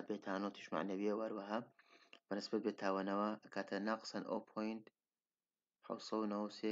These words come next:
کە ئەمیش دووبارە پی ڤالیوکەی بچووکترە لە ئۆ پۆینت ئۆ فایڤ، وەروەها کەواتە، ئێ، پی-، بێتان وەنیش چیە؟ معنەویە. کەواتە هاوکەشەی مع-، ئەم معادەلەی، ئەم هاوکەشەی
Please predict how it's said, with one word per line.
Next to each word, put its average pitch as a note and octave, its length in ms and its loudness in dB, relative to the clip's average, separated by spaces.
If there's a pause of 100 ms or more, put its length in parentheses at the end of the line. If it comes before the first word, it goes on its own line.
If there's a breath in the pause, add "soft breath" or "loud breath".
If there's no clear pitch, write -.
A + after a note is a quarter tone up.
کە - 120 -8
ئەمیش G2+ 280 -2
دووبارە A2 380 0 (580 soft breath)
پی G#2 180 -6
ڤالیوکەی G2 440 2
بچووکترە G2+ 460 -2
لە G2 140 4
ئۆ G#2+ 80 -2 (120)
پۆینت G2+ 300 0 (100)
ئۆ G2 80 -2 (140)
فایڤ، A#2 340 0 (260)
وەروەها G2 420 0
کەواتە، F#2+ 340 -4 (760 soft breath)
ئێ، G2 80 0 (360)
پی-، - 280 -6 (300)
بێتان F2+ 440 2 (380)
وەنیش C3 320 2 (920)
چیە؟ G#2+ 280 2
معنەویە. E2+ 420 4
کەواتە G2 300 2 (320)
هاوکەشەی G2+ 460 -4
مع-، - 180 -4
ئەم A2+ 180 -2
معادەلەی، A2 500 0 (680 soft breath)
ئەم G2+ 140 0 (120)
هاوکەشەی G2+ 560 -2